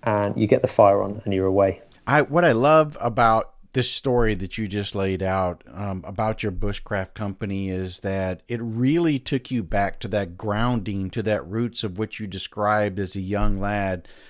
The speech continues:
Speaker 2: you know,
Speaker 1: Mm.
Speaker 2: and growing up and everything, that y-, you really found your center by going back to where you found your greatest joy.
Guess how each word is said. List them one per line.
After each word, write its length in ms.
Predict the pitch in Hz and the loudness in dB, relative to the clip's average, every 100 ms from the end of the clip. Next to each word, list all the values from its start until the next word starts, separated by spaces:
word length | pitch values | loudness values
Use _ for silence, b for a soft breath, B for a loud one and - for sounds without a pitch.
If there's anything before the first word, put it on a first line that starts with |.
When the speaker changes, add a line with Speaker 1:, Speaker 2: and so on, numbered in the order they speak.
| b _ | b _
Speaker 2:
you 100 | 120 | 0
know, 280 | 117 110 107 | 2 2 2
Speaker 1:
Mm. 140 | 113 | 2
Speaker 2:
and 200 | 123 117 | 2 0
growing 400 | 107 131 131 120 | 6 6 6 4
up 160 | 127 135 | 2 2
and 100 | 113 | -2
everything, 720 | 107 110 - 113 107 104 101 b b b _ | -2 -4 -2 -2 0 -2 -4 b b b _
that 480 | - 123 117 117 - _ | 2 4 4 2 -2 _
y-, 140 | - | -20
you 380 | - 123 131 180 | -14 -4 -2 0
really 880 | 160 117 131 165 160 143 131 120 - _ | -2 4 6 8 6 4 4 2 -4 _
found 340 | - 131 139 123 | 0 2 2 2
your 160 | 113 | -2
center 600 | 107 - 147 143 117 95 | -2 0 2 4 2 0
by 240 | 85 101 101 | 0 0 0
going 400 | 92 120 120 98 | 0 0 0 -2
back 380 | 95 113 107 - - | 0 0 0 -6 -12
to 100 | - | -8
where 200 | 104 107 | -2 -2
you 200 | 104 98 | -2 -4
found 280 | 98 104 101 | -2 0 0
your 100 | 95 | -4
greatest 440 | - 101 92 90 | -2 0 2 0
joy. 320 | - 92 - | -4 -8 -10